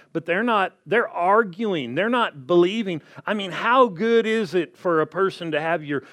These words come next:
sins washed away? But how many people don't even receive that with meekness after their sins have been washed away?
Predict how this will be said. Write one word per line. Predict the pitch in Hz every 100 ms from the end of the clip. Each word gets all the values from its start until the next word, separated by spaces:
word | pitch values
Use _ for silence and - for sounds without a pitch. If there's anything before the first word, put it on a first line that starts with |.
| _
sins | - - 247 214 165 135
washed | 131 226 226 - -
away? | 202 196 156 107 80 _ _ _ _ _ _ _ _ _ _ -
But | 165
how | 165 180
many | 226 240
people | 220 233 247 220
don't | 165 185 190
even | 180 170 180
receive | 170 151 - 180 180 139
that | 151 214 190
with | 160 160
meekness | 160 156 165 160 165
after | 165 - 165
their | 151 151
sins | - 170 135
have | 135
been | 151 143
washed | 165 226 - 170
away? | 143 147